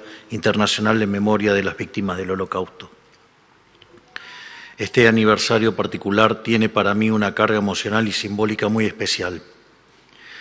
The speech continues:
Por un lado, porque se cumplen ochenta años de la liberación de Auschwitz-Birkenau, y por el otro, por la liberación de los rehenes en Gaza,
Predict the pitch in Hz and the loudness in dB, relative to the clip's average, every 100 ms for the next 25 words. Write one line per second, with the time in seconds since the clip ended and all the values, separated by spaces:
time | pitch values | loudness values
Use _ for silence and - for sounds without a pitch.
0 | - - - - - 92 98 110 123 113 | -20 -20 -20 -18 -8 -4 6 8 8 6
1 | - 101 - 117 120 110 110 107 - 110 | -2 0 0 2 4 6 6 4 2 0
2 | 101 110 117 110 113 98 101 104 101 101 | 2 4 4 4 2 2 2 4 4 2
3 | - 113 117 107 104 - 110 101 113 107 | 2 2 4 4 4 2 -2 0 -2 0
4 | 92 90 90 85 76 - - - _ - | -4 -4 -6 -6 -8 -12 -20 -20 _ -20
5 | - - - 104 101 101 101 113 120 117 | -20 -20 -16 -8 -2 2 6 6 6 4
6 | 110 98 101 98 101 98 - 107 107 101 | 2 2 2 4 4 2 2 2 2 2
7 | 98 101 110 104 - - 92 110 - 113 | 2 2 4 2 -2 -6 2 4 4 0